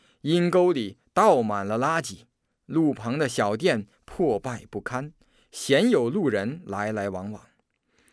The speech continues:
这一切都不禁让我冒出一个疑问：这条街晚上卖出的毒品是不是比炒面、春卷儿还多？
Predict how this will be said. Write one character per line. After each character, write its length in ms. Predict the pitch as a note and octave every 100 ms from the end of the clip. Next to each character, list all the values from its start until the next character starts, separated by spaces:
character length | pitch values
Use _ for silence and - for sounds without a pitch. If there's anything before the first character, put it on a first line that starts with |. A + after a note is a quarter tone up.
| _ _ _ _
这 140 | -
一 180 | F#3+ F3+
切 400 | - - F3 B2+ _ _
都 260 | - C4 D4
不 160 | C#4 G#3
禁 320 | G#3 A3 G#3+ _ -
让 240 | F3+ D3+
我 320 | A#2+ A2+ A2 -
冒 320 | F#3 F3+ B2+
出 160 | B2 F3+
一 160 | E3
个 100 | F3
疑 220 | A2+ F#2+
问： 220 | B2+ E3 - _ _ _ _ _ _ _ _ _
这 180 | - C#4+
条 240 | F3+ A2 A2+
街 340 | C#3 D3 D#3 _ _
晚 300 | B2 C3+ B2
上 240 | C3 G#3 F3
卖 220 | C4 F3
出 160 | - A#3
的 100 | D3+
毒 240 | B2 A3+
品 360 | A#3 A#2 G#2+ - _ -
是 300 | - D#4+ G3+
不 140 | G3
是 160 | B3 F3
比 180 | G3+
炒 340 | B3+ - D3+ A#2+
面、 380 | A3+ B3 D3+ - -
春 320 | - D4+ D#4
卷 140 | E3+
儿 140 | - -
还 180 | - A#2
多？ 300 | A2+ F2+